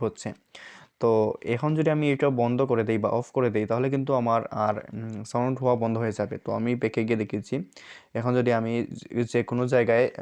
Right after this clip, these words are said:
আর কি টাচ করি কিন্তু সাউন্ড হচ্ছে না। এখন দেখতেই পাচ্ছ যে তোমরা, এখন আমি যে কোনো জায়গায় টাচ করি না কেন, এখানে আমার কোনো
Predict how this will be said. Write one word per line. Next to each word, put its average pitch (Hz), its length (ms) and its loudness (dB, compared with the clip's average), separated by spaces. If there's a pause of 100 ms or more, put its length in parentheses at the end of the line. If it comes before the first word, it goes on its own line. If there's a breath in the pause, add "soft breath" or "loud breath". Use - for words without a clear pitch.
(120)
আর 107 160 -2
কি 120 120 2 (760)
টাচ 117 240 2 (120)
করি 117 240 2
কিন্তু 117 240 -2 (220)
সাউন্ড 131 240 2 (100)
হচ্ছে 117 340 -2
না। - 80 -14 (160)
এখন 117 140 -6 (240)
দেখতেই 120 400 -4
পাচ্ছ 117 160 0 (120)
যে 113 120 -2
তোমরা, 113 180 0 (720 loud breath)
এখন 123 200 -4
আমি 135 100 0 (120)
যে 131 80 4 (100)
কোনো 147 140 0 (100)
জায়গায় 120 300 4 (280)
টাচ 113 200 0 (100)
করি 113 220 0
না 110 120 -2
কেন, 117 120 -2 (480)
এখানে 113 200 -4 (100)
আমার 113 220 -2
কোনো 120 120 -2